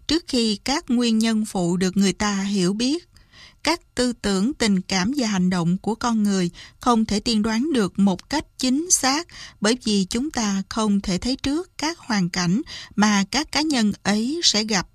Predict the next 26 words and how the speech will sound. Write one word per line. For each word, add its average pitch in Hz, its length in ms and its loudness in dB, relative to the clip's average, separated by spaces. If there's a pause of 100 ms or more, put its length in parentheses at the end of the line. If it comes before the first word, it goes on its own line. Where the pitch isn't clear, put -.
(540)
Nói 233 220 4
thế 269 380 -2
không 208 300 0
có 262 120 -2
nghĩa 220 280 2
là 240 180 -2
các - 360 -4
tư 220 180 0
tưởng, 196 380 0
tình 196 260 2
cảm 196 320 0
và 233 100 0
hành 185 220 2
động 180 300 0
của 220 180 -2
con 233 260 0
người 185 300 0 (320)
không 220 340 2
có 214 340 -2 (100)
nguyên 226 300 4
nhân. 214 320 2 (1000)
Nhưng 226 280 4
nó 247 100 2
có 339 160 0
nghĩa 214 320 4
là 220 360 0